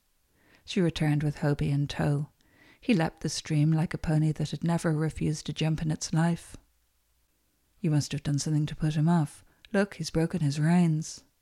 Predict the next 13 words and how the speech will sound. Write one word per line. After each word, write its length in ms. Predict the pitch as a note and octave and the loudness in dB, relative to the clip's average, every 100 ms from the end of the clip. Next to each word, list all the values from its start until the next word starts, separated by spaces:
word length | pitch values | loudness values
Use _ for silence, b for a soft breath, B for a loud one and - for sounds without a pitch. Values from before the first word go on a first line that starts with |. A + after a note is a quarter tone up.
| _ _ _ _ _ _ _ _ _ _ | _ _ _ _ _ _ _ _ _ _
"Doesn't 320 | - D#3+ E3 D#3+ | -4 0 0 2
pay 140 | D#3 | 2
much 260 | E3 E3 - | 2 0 -4
attention 460 | - F#3+ F#3 E3+ | -2 0 2 0
to 100 | D#3 | -2
them 140 | E3+ D#3+ | 0 2
anyway," 540 | E3+ G3 E3+ D#3 D#3 b b b | 4 6 4 2 0 b b b
said 200 | - D#3+ | -10 -2
Ronan 380 | E3 D#3+ E3 D#3+ | 0 2 2 0
sourly, 680 | - E3+ D3+ D#3 D#3+ E3+ - - | -2 -2 0 0 0 -2 -6 -2
knotting 340 | D#3+ - F3 | -2 0 0
the 80 | D#3+ | 2
reins. 640 | D#3 D#3 D#3 D#3+ E3+ - | 4 4 4 2 0 -6